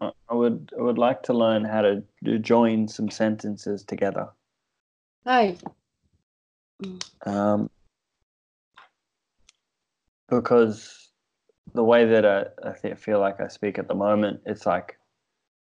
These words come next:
Speaker 1: very one thing at a time. <laughs> You know?
Speaker 2: はい。うん。
Speaker 1: I did,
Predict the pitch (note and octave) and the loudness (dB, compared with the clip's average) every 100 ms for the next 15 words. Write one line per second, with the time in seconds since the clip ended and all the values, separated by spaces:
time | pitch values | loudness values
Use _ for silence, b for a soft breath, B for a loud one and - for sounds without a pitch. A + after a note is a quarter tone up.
0 | _ _ _ - A2+ A2 G#2+ G2 - _ | _ _ _ 0 2 6 6 4 -2 _
1 | _ _ _ - A#2 A#2 A2 - A2 G2 | _ _ _ -4 0 2 0 -2 -4 -4
2 | G2+ - G#2+ - - C#3+ - _ E4 - | -4 -2 -2 -2 -4 -6 -6 _ -10 -10
3 | _ b b b _ - C#4+ B3+ F3+ - | _ b b b _ -2 4 4 4 -2
4 | _ A3 A3+ G#3+ C3+ | _ -4 -2 -2 -6